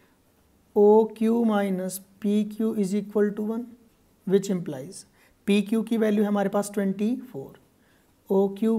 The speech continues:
minus ट्वेंटी फ़ोर is equal to one, which implies O Q will be equal to one plus twenty-four, which implies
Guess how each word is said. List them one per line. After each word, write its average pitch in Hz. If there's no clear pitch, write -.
minus 185
ट्वेंटी 196
फ़ोर 214
is 196
equal 208
to 214
one, 214
which 208
implies 185
O 202
Q 220
will 214
be 196
equal 202
to 226
one 202
plus 156
twenty-four, 214
which 202
implies 185